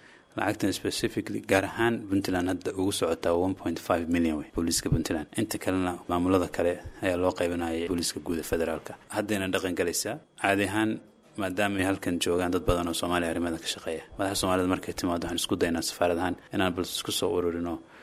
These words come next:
Maanta waad arkaysay, dowladda federaalka joogtay, dowladda Puntland aa joogtay,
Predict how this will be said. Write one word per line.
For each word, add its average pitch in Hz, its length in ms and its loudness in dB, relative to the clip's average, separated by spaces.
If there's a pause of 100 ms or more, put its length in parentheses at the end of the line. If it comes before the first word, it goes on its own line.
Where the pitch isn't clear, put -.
(380)
Maanta 90 320 2
waad 90 100 6
arkaysay, - 420 0 (680)
dowladda 90 240 0
federaalka 87 460 4
joogtay, - 380 -6 (840)
dowladda 87 260 0
Puntland 87 380 -2
aa 82 80 -2
joogtay, 95 380 -8